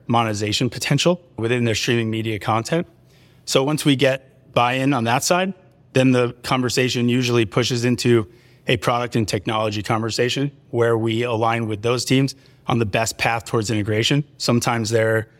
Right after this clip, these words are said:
you know, it's not, "Let's do this, you know, from day one, let's replace everything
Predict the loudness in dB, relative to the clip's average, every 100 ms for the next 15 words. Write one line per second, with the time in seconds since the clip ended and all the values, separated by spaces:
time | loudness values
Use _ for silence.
0 | _ _ -2 0 -2 -4 -2 0 0 -2
1 | -8 -10 -4 -4 -4 -2 0 2 2 2
2 | -2 -8 -4 -2 0 0 2 2 2 2
3 | 2 2 -2 -4 -4 -4 0 0 0 0
4 | 0 0 0 0